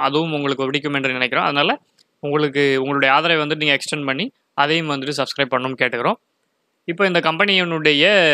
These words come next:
ட்வென்டி ட்வென்டி அப்டேட்டுக்கு போறதுல நம்ம சில பார்ட்ஸ் வச்சிருக்கோம். முதல்ல என்ன பார்ப்போம் அப்படின்னு பார்த்தீங்கன்னா, ஷேர் ஹோல்டிங் பேட்டர்ன் வந்து எப்படி இருக்கிறது அப்படிங்கிறத நம்ம பார்க்க போறோம். ஷேர் ஹோல்டிங் பேட்டர்ன் வந்து செப்டம்பர் இரண்டாயிரத்தி பத்தொன்பதுல பார்த்தீங்க அப்படின்னு சொன்னா, ப்ரமோட்டர் ஹோல்டிங் வந்து ஃபிஃப்டி ஃபோர் பர்சன்டேஜ் இருந்திருக்கு.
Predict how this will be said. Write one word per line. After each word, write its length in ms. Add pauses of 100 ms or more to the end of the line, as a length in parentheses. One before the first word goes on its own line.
ட்வென்டி 240
ட்வென்டி 220
அப்டேட்டுக்கு 340 (100)
போறதுல 360
நம்ம 220
சில 240 (180)
பார்ட்ஸ் 280
வச்சிருக்கோம். 380 (840)
முதல்ல 300
என்ன 100
பார்ப்போம் 380
அப்படின்னு 200
பார்த்தீங்கன்னா, 320
ஷேர் 220
ஹோல்டிங் 280 (100)
பேட்டர்ன் 360
வந்து 140
எப்படி 280
இருக்கிறது 580 (180)
அப்படிங்கிறத 380
நம்ம 180
பார்க்க 340
போறோம். 220 (540)
ஷேர் 180
ஹோல்டிங் 260
பேட்டர்ன் 240
வந்து 120
செப்டம்பர் 540
இரண்டாயிரத்தி 480 (100)
பத்தொன்பதுல 680
பார்த்தீங்க 240
அப்படின்னு 180
சொன்னா, 200
ப்ரமோட்டர் 340
ஹோல்டிங் 260
வந்து 140
ஃபிஃப்டி 220
ஃபோர் 220
பர்சன்டேஜ் 400
இருந்திருக்கு. 380